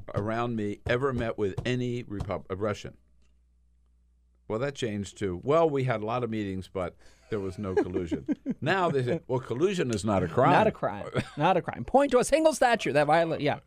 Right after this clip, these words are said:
Speaker 2: exactly.
Speaker 1: Keeps going
Speaker 2: Exactly. It's
Speaker 1: on.
Speaker 2: a, it's a shifting story, which again leads you to believe that, that they are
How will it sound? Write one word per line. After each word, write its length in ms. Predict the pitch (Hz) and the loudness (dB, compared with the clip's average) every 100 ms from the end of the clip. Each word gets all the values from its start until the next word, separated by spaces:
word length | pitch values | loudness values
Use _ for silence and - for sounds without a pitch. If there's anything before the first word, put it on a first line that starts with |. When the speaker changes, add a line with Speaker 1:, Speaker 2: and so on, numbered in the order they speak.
| - | -16
Speaker 2:
exactly. 440 | - 139 123 107 101 - _ _ _ _ _ _ | -12 -6 -6 -6 -12 -16 _ _ _ _ _ _
Speaker 1:
Keeps 160 | 98 - | -12 -6
going 120 | 127 | -4
Speaker 2:
Exactly. 220 | 113 131 | -2 0
It's 120 | 156 | 2
Speaker 1:
on. 60 | 208 | 2
Speaker 2:
a, 40 | |
it's 140 | 185 - | 2 0
a 60 | |
shifting 380 | 190 254 226 262 | 2 0 0 -2
story, 340 | - 359 370 254 | -2 -2 0 2
which 220 | 196 - | 2 2
again 380 | 196 226 196 175 | 2 2 2 0
leads 260 | 175 165 | 0 0
you 100 | 180 180 | -2 -4
to 140 | 185 | -4
believe 460 | 170 147 127 123 123 | 0 0 0 -2 -2
that, 240 | 117 110 - | -4 -4 -6
that 300 | 120 120 - | -4 -4 -2
they 160 | 123 123 | -2 0
are 220 | 117 | 0